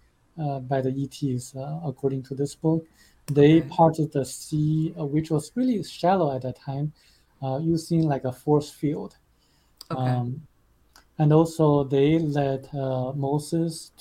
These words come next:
Speaker 1: to their destination, uh, only in about, uh, three and a half years or so, not forty years or so. So they,
Speaker 2: Right.
Speaker 1: they act-,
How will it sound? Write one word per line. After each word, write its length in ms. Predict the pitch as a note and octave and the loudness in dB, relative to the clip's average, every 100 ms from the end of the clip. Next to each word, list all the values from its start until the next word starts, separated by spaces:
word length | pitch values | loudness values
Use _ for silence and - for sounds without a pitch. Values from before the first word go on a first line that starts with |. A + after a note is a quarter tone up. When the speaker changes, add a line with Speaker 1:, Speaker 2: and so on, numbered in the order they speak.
| - | -6
Speaker 1:
to 240 | D#3 C3+ | -2 -2
their 220 | C3 C3 B2+ | -2 -2 -4
destination, 920 | C#3 C#3 - C3+ C#3 - E3+ E3+ E3+ _ _ _ _ - | -6 -6 -8 -8 -8 -6 -4 -4 -8 _ _ _ _ -6
uh, 260 | C3+ C3 C3+ | -2 -2 -4
only 460 | F#3 E3+ G3 A#3 A3 | 0 0 0 -2 -2
in 140 | G#3+ G#3 | 0 2
about, 380 | E3 E3 D#3 D3+ | 4 4 2 0
uh, 360 | C#3 C3+ B2+ B2+ F3 F3+ - - - | 0 0 -2 -6 -12 -20 -18 -20 -10
three 580 | - D3 D#3 D#3+ E3+ F#3+ _ - | 0 2 4 2 -2 -8 _ -8
and 180 | C#3 C3 | -8 -6
a 40 | |
half 420 | - D3 - - D3 | -4 -4 -4 -12 -2
years 420 | C#3+ C3 B2 - | 0 0 -4 -8
or 100 | B2+ | -14
so, 340 | - F3+ - _ _ _ - | -14 -18 -20 _ _ _ 2
not 260 | D#3 F#3+ | 4 4
forty 300 | - D3+ C3+ | 0 0 0
years 460 | C3+ B2+ F#2+ - - | -2 -6 -8 -12 -14
or 80 | D#3+ | -16
so. 320 | - F#3 E3+ _ _ _ _ _ | -16 -18 -20 _ _ _ _ _
So 280 | - D#3 D3 | -2 2 4
they, 140 | D3+ | 2
Speaker 2:
Right. 260 | D3 C#3 D#3+ | 0 -2 2
Speaker 1:
they 80 | E3+ | 2
act-, 180 | G3 | 2